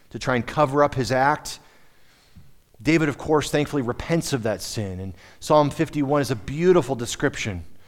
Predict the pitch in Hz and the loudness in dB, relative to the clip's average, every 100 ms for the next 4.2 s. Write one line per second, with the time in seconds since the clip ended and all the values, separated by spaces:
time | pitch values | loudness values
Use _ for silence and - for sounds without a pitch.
0 | _ - - 113 151 143 - 123 - - | _ -20 -12 -6 -4 -4 -6 -8 -10 -10
1 | - 123 98 110 101 104 117 - 110 95 | -6 -6 -6 -8 -8 -4 -4 -2 -4 -4
2 | 90 - 104 101 127 120 110 101 104 - | -8 -8 -8 -8 -6 -6 -6 -8 -10 -8
3 | 107 92 107 101 95 123 151 - 123 113 | -6 -4 -4 -4 -6 -4 -2 -2 -2 0
4 | 123 - | -2 -4